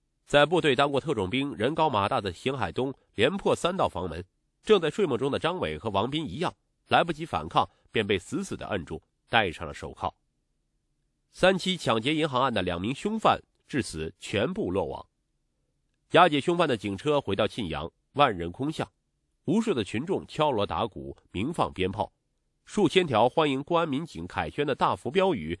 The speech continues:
渲染的整个沁阳像过节一样热闹。焦作市市委市政府的领导特地制作了二十八朵大红花，佩戴在了二十八位凯旋的公安民警胸前。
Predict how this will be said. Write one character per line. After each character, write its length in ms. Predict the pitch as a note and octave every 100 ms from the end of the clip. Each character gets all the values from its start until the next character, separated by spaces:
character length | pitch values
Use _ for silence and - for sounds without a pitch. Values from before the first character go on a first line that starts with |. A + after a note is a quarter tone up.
| _ _
渲 180 | - C#3
染 220 | F#2+ C2+
的 160 | D#2+ - _
整 220 | - F#2+ G2
个 140 | C#3+
沁 240 | - F#3
阳 240 | F#2+ D#2+ G2 _
像 200 | - G#2 F2+
过 200 | G#3+ B2
节 200 | - C3
一 80 |
样 160 | F2+ E2
热 160 | F2+ F2
闹。 180 | D2+ _ _ _ _ _ _ _ _ _ _
焦 160 | E3 F3+
作 140 | F3
市 120 | D#3+
市 160 | D3 D#3+
委 140 | A2
市 140 | G2 D#3
政 160 | C3+
府 80 | A2+
的 80 | G2
领 180 | F#2+ B2+
导 300 | A2 E2+ F2 -
特 180 | G#3
地 140 | D3+ C3
制 140 | D#3
作 120 | B2
了 60 | G2 -
二 100 | E3
十 100 | D3+
八 200 | D#3 F3+
朵 120 | F#3 D#2+
大 160 | G#2+
红 220 | F#2+ F2
花， 240 | F#2+ A#2 B2 _
佩 160 | - A2+
戴 100 | G2
在 140 | F#2
了 120 | E2 - _
二 180 | B2 A2
十 100 | G2+
八 180 | B2 C3
位 180 | A#2+
凯 240 | F#2 - F2+
旋 200 | - G#2
的 100 | F#2+
公 160 | D3
安 100 | D3
民 160 | C#3+ A2+
警 160 | D#3+ D#2
胸 180 | - A2
前。 240 | F2 C#2+